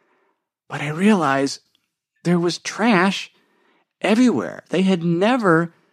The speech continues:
who knows, months, spent any time picking up the trash that littered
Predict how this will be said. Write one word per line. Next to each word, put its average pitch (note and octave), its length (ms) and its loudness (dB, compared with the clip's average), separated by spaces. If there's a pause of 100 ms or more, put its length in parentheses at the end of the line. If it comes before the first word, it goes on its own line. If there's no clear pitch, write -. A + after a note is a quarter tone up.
(280)
who C4+ 200 2
knows, D#3+ 500 2
months, D#3+ 640 0 (360)
spent D#3+ 460 -4
any G#3 280 0
time C3 420 0
picking E3 400 -2
up C3+ 160 -6
the C#3 80 -10
trash G#2+ 440 -8
that B2+ 220 -6
littered E3+ 560 2